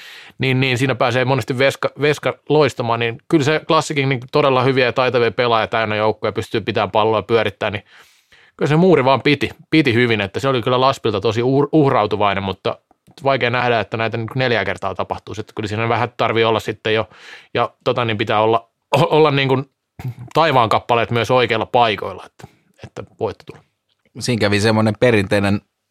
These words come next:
Speaker 2: ensimmäisen kierroksen ansa, minkä Las asetti <laughs> Klassikille, että pannaan verkot töttörölle omassa päässä ja saadaan sille lepsu puolustus toiseen päin ja hoidetaan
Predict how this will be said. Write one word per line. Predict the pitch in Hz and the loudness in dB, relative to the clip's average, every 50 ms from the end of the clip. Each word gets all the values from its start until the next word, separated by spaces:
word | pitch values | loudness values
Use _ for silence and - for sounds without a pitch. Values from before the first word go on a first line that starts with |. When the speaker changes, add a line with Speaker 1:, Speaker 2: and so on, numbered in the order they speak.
| _ _ _ _ _ _ - | _ _ _ _ _ _ -2
Speaker 2:
ensimmäisen | 117 110 101 101 95 98 92 95 90 | -2 0 0 0 0 0 -2 -2 -2
kierroksen | - 104 95 92 98 - - 92 69 | -2 0 0 0 -2 -4 -4 -4 0
ansa, | 98 123 - - 110 101 - 110 98 92 90 _ _ _ _ _ _ | 2 2 4 4 2 2 2 0 0 0 -2 _ _ _ _ _ _
minkä | - 98 92 90 87 87 90 | -8 -6 -6 -4 -2 0 2
Las | 98 98 98 95 - - - - - - - - | 2 2 2 0 -4 -10 -12 -20 -20 -20 -12 -4
asetti | - 104 104 98 - 110 - - - - - - 135 | -2 -2 0 0 -2 -4 -6 -6 -8 -8 -6 -6 -4
<laughs> | 123 - | -2 0
Klassikille, | - 165 123 131 131 - - 101 95 - - - 90 87 85 82 | 0 2 2 2 0 -2 -4 -6 -4 -2 -2 -2 0 0 -2 -2
että | 92 _ - - - - - - - - - - - - - - _ _ | -4 _ -6 -8 -8 -8 -12 -20 -20 -20 -20 -20 -20 -20 -20 -20 _ _
pannaan | - 98 98 98 90 90 95 | -4 -2 -2 0 0 0 0
verkot | 107 123 120 113 107 110 95 - - | 2 2 2 2 2 0 -2 0 0
töttörölle | 117 113 104 - - 101 95 95 90 92 92 - - | 0 0 0 0 0 0 2 2 2 0 -2 -2 0
omassa | 110 117 113 110 101 - - | 0 2 2 2 0 -2 -4
päässä | 90 - 95 87 87 87 - - 90 | -4 -4 -2 -2 -2 -4 -4 -4 -2
ja | 90 87 87 - _ _ _ _ _ _ _ _ - | -2 -2 -2 -4 _ _ _ _ _ _ _ _ -6
saadaan | - 104 98 90 87 85 | -2 -2 0 0 0 -2
sille | - - 127 120 120 123 | -2 -2 -2 0 2 2
lepsu | 123 117 - - | 0 0 0 -4
puolustus | 104 - - 117 107 98 98 - - 92 | -8 -2 0 2 2 2 2 -2 -6 -8
toiseen | - - 101 92 92 90 87 80 | -4 -2 0 0 0 -2 -4 -6
päin | - - 82 82 82 | -4 -4 -2 -2 -2
ja | 85 76 71 _ - - | -4 -4 -8 _ -10 -6
hoidetaan | 90 87 87 85 - - 87 78 71 | -4 -4 -4 -4 -4 -4 -4 -4 -6